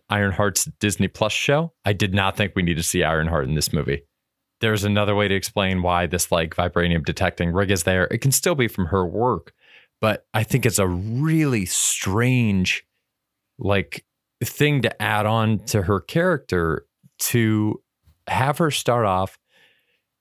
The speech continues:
We always talk about the Iron Man, how great it is, how, like, in the first Iron Man movie, the Iron Man suit kinda barely worked. And we saw a lot of trial and error before he got it to a point where he had it, like, working reliably.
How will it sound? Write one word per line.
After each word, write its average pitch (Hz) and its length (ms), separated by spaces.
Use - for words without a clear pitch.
We 135 140
always 139 200
talk 143 180
about 113 160
the 98 60
Iron 104 200
Man, 95 140
how 98 120
great 95 280
it 92 100
is, 92 220
how, 85 500
like, 98 240
in 117 140
the 110 80
first 143 260
Iron 160 200
Man 104 160
movie, 92 400
the - 120
Iron 320 220
Man 208 140
suit 151 320
kinda 151 320
barely 139 300
worked. 131 380
And 110 100
we 113 60
saw 131 280
a 98 80
lot 95 480
of 87 80
trial 90 380
and 78 100
error - 320
before 98 300
he 95 40
got 90 220
it - 120
to 95 160
a 80 40
point 82 400
where 82 260
he - 200
had 87 240
it, - 80
like, 76 320
working 104 440
reliably. 90 600